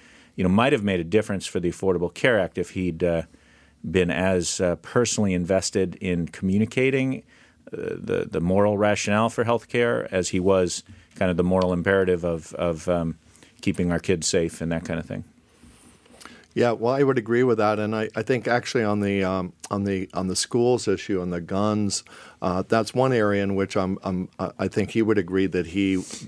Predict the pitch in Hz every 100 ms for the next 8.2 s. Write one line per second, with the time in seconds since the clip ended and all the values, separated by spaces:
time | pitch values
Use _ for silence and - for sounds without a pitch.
0 | - 98 87 - 107 107 90 - - 104
1 | 98 104 98 104 98 104 98 87 - -
2 | - - 107 104 113 104 98 95 101 101
3 | - 107 95 95 - 101 107 - 92 -
4 | - - 95 95 85 95 92 90 - 90
5 | - 95 90 85 - 101 95 92 - 104
6 | 113 110 107 - 98 92 95 90 - 95
7 | - 90 - 104 113 120 101 90 - 98
8 | 87